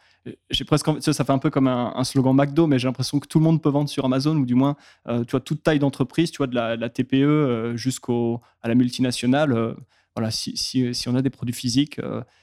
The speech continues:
euh, et qu'on prend, on va dire, le temps, euh, de, de comprendre l'environnement Amazon et de faire le travail qu'il y a à faire, puisque c'est, c'est pas magique de, de devenir vraiment visible sur Amazon, mais, euh, il y a énormément de place pour, euh, euh, pour beaucoup d'entreprises, pour beaucoup de produits, euh, parce que, bah, les, voilà,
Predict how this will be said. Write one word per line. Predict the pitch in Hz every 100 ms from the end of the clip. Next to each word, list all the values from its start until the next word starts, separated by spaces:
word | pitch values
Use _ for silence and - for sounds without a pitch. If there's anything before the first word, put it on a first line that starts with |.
| _ -
euh, | 113 110 -
et | -
qu'on | 147 147
prend, | - 151 147
on | 139
va | 131
dire, | 135 131
le | 139
temps, | 151 156 151 120
euh, | 120
de, | 117 120
de | 123
comprendre | 151 - 151
l'environnement | 143 135 135 139 135
Amazon | 135 135 147
et | 135
de | -
faire | 143
le | 131
travail | - 139 135
qu'il | -
y | 131
a |
à |
faire, | 123 170 165
puisque | - -
c'est, | 127 - 110 104
c'est | -
pas | 127
magique | 123 127 143 131
de, | - 127 - -
de | 131
devenir | 123 127 120
vraiment | 123 131
visible | 123 123 127
sur | -
Amazon, | 120 123 156
mais, | 156 117 120 - _ _ _ _ _ - -
euh, | 120
il |
y |
a | 113
énormément | 117 131 123
de | 123
place | 139 131
pour, | - 120 110
euh, | 101 107 131 _ _ _ -
euh, | 110 110
pour | 110 -
beaucoup | 117 139 -
d'entreprises, | 139 131 123 - 147
pour | - 131
beaucoup | 131 -
de | 127
produits, | - 131 123 151 160 - _ _
euh, | 113 117
parce | - 117 -
que, | 139
bah, | 143 -
les, | - - 53
voilà, | 57 -